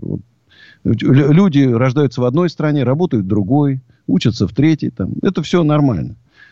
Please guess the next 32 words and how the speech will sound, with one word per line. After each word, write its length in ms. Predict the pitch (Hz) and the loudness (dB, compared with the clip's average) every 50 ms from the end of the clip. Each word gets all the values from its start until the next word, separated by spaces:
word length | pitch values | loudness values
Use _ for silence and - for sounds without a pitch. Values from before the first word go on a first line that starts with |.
| _ _ _ _ _ - | _ _ _ _ _ 0
Но, 220 | 110 147 156 139 | 2 2 2 2
без-, 320 | 107 76 92 110 135 139 | 0 -2 0 2 2 2
безусловно, 720 | 147 175 113 147 139 151 156 - - 190 196 180 143 123 - - | 0 0 0 0 2 2 0 2 2 2 2 2 2 0 -2 0
очень 420 | - 139 139 131 - - 101 98 98 | 2 2 2 2 0 -2 -4 -4 -4
обидно, 520 | 95 95 101 135 160 151 - 104 90 82 | -4 -4 -4 -4 -4 -2 -2 -2 -2 -2
что 220 | - - - 98 87 | -4 -6 -6 -4 -4
умные, 640 | 82 - 127 127 139 143 139 123 107 98 92 90 | -4 0 2 2 4 4 4 2 2 0 -2 -4
предприимчивые, 960 | - 95 107 104 - 113 113 113 110 113 117 104 92 - - 90 87 85 80 | -4 -6 -8 -6 -2 0 2 4 4 4 4 2 0 -2 -4 -4 -4 -4 -6
талантливые 920 | - - 107 113 123 131 123 110 - 92 90 87 85 82 78 78 76 73 - | -4 -4 -2 0 0 0 0 -2 -2 -4 -4 -4 -4 -4 -4 -4 -6 -8 -8
ре-, 360 | - 85 85 85 73 82 85 | -8 -8 -6 -4 -2 -2 0
ребята, 400 | 95 98 90 123 139 139 - 107 | 0 2 2 2 0 0 0 0
молодые, 480 | 90 90 92 98 98 92 110 120 117 | 0 0 0 0 0 0 2 2 2
уезжают 400 | 98 90 82 80 92 90 87 - | 2 2 0 0 -2 -2 -4 -4
из 120 | - 69 78 | -8 -8 -6
нашей 180 | 76 67 - | -6 -6 -8
страны. 360 | - - - 62 - 113 117 - - _ _ _ _ _ _ _ _ - - | -10 -10 -10 -8 -8 -8 -10 -12 -16 _ _ _ _ _ _ _ _ -4 0
Вот 240 | 113 113 120 - - _ _ _ _ | 0 0 0 -4 -16 _ _ _ _
просто 400 | - 143 147 - - 120 101 73 | 0 0 2 2 0 0 0 0
обидно 520 | 98 117 113 104 143 185 160 156 131 104 | 0 -2 0 0 0 0 2 2 0 0
до 160 | 90 107 117 123 | 0 0 -2 -2
слез. 500 | 120 - 92 82 73 65 - - - _ _ _ _ _ _ _ _ _ _ _ _ _ _ _ _ _ | -2 -4 -6 -4 -6 -6 -10 -14 -20 _ _ _ _ _ _ _ _ _ _ _ _ _ _ _ _ _
Что 240 | - - - 180 170 | -8 -4 0 2 2
же 80 | 123 113 | 2 2
у 40 | 104 | 0
нас, 100 | 85 104 | 0 0
одно 220 | 107 120 135 143 | 2 2 2 2
быдло 320 | 135 165 196 165 131 107 | 2 0 0 0 0 0
останется? 560 | 92 - - - 90 78 76 80 - - _ _ _ _ _ _ _ _ - | -2 -2 -6 -8 -6 -6 -6 -8 -10 -14 _ _ _ _ _ _ _ _ -2
Как, 320 | - 135 117 - - - - | 0 0 0 -2 -6 -10 -4
как 220 | - 139 123 98 | -2 -2 -2 -2
жить 220 | 95 104 98 98 - | -2 -4 -6 -6 -8
тогда? 360 | 82 76 - 120 - - | -10 -10 -10 -10 -10 -10